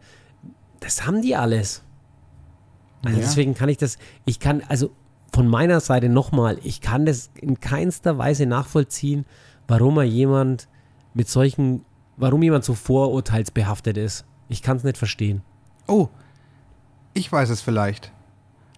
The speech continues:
Speaker 2: Ich weiß, ob du's mitbekommen hast, aber mittlerweile, äh,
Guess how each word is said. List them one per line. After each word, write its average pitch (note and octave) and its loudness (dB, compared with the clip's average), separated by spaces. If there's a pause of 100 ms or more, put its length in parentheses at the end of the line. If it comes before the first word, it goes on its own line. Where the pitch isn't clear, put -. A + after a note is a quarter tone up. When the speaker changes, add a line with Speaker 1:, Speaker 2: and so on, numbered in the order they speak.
(160)
Speaker 2:
Ich - -4
weiß, D3 0
ob D#3+ -8
du's C#3+ -2
mitbekommen C#3 2
hast, A2 -2
aber A#2 2
mittlerweile, C3 2 (560)
äh, G#2 0